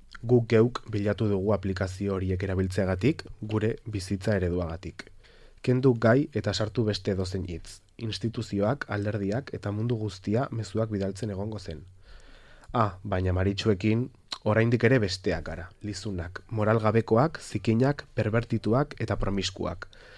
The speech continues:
Nola atrebitzen gara txortan egitera? Honek bigarren mailako herritarrak egiten omen gaitu.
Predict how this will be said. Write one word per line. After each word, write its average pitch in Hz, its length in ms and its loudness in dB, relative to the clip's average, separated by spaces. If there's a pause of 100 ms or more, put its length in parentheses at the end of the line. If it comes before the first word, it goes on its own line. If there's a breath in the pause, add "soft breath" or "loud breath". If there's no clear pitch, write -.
(340 loud breath)
Nola 135 200 8
atrebitzen 104 460 4
gara 95 220 4
txortan 92 380 2
egitera? 85 480 0 (800 loud breath)
Honek 127 240 8
bigarren 117 320 8
mailako 113 320 6
herritarrak 110 480 4
egiten 98 280 0
omen 85 180 -2
gaitu. 82 320 -6